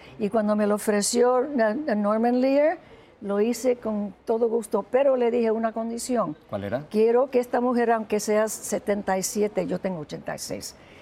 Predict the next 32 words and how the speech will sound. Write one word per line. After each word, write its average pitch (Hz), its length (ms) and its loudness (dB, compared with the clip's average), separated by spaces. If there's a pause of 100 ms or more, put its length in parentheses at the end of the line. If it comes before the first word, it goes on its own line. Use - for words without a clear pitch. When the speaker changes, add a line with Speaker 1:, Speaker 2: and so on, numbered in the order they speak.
(160)
Speaker 1:
pero 185 160 0
este 233 420 0
carácter 214 520 0
tiene 202 260 0
se-, 208 220 -2
setenta 202 560 0
y 208 40 -4
siete, 240 480 -2 (280)
le 190 100 -2
dije, 202 220 -2
yo 185 220 -2
quiero 254 380 0
que 240 120 -2
ella 220 180 -2
sea 202 340 -4
sexual, - 800 -8 (440)
Speaker 2:
Ujú. 107 120 -14
Speaker 1:
porque 180 220 -4
uno 294 240 4
se, 226 160 0
no 208 200 2
se 220 160 0
muere 220 280 2
de 175 80 2
aquí 160 200 -2
abajo, 190 420 0 (400)
Speaker 2:
<laughs> - 400 -12
Speaker 1:
después 247 340 2
de 240 80 4
los 233 160 2
setenta. 240 540 2
<laughs> - 60 -18